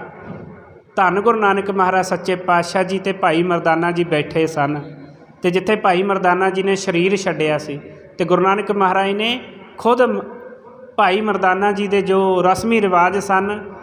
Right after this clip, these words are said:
ਉਹ ਕੀਤੇ ਸਨ। ਤੇ ਫਿਰ ਗੁਰੂ ਨਾਨਕ ਮਹਾਰਾਜ ਸੱਚੇ ਪਾਤਸ਼ਾਹ ਜੀ ਘਰ ਆ ਜਾਂਦੇ ਨੇ। ਜਦੋਂ ਨਨਕਾਣਾ ਸਾਹਿਬ ਪਹੁੰਚਦੇ ਨੇ ਨਾ, ਸਾਬੋ ਕੀ ਤਲਵੰਡੀ, ਤਾਂ ਗੁਰੂ ਪਿਆਰਿਓ, ਇਹ ਪਿੰਡ ਵਿੱਚ ਪੂਰੇ ਰੌਲਾ ਪੈ ਜਾਂਦਾ ਕਿ "ਗੁਰੂ ਨਾਨਕ ਆਏ ਨੇ, ਗੁਰੂ ਨਾਨਕ ਆਏ ਨੇ।"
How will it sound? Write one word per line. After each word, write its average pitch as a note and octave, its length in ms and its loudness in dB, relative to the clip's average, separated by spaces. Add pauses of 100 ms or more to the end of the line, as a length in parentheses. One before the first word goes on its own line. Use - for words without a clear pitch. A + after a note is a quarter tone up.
(120)
ਉਹ G3 180 0
ਕੀਤੇ E3+ 360 0
ਸਨ। D3 460 -4 (2250)
ਤੇ E3+ 60 -6
ਫਿਰ F#3+ 200 2
ਗੁਰੂ F3+ 160 0
ਨਾਨਕ F3+ 300 0
ਮਹਾਰਾਜ F#3 340 0
ਸੱਚੇ F#3 280 -4
ਪਾਤਸ਼ਾਹ F3+ 440 0
ਜੀ F3+ 120 -4
ਘਰ E3+ 280 0
ਆ E3 120 4
ਜਾਂਦੇ D#3 360 -2
ਨੇ। D#3 100 -2
ਜਦੋਂ F3 260 0
ਨਨਕਾਣਾ F3 520 2
ਸਾਹਿਬ G3+ 260 0
ਪਹੁੰਚਦੇ G3+ 420 0
ਨੇ F#3+ 120 -2
ਨਾ, A3 200 -2 (720)
ਸਾਬੋ F3+ 400 0
ਕੀ G3 160 -2
ਤਲਵੰਡੀ, F3+ 800 0 (720)
ਤਾਂ F3+ 100 0
ਗੁਰੂ G3 220 4
ਪਿਆਰਿਓ, G#3 420 2
ਇਹ G#3+ 220 2
ਪਿੰਡ G#3 400 0
ਵਿੱਚ A3 260 -2
ਪੂਰੇ A3 320 2
ਰੌਲਾ G3 300 4
ਪੈ F#3+ 220 2
ਜਾਂਦਾ F#3 260 2
ਕਿ G#3 140 -2
"ਗੁਰੂ E3+ 200 2
ਨਾਨਕ F3+ 400 2
ਆਏ F#3 180 4
ਨੇ, F#3 140 0
ਗੁਰੂ E3+ 180 2
ਨਾਨਕ E3+ 400 2
ਆਏ G3+ 160 4
ਨੇ।" A#3 300 -2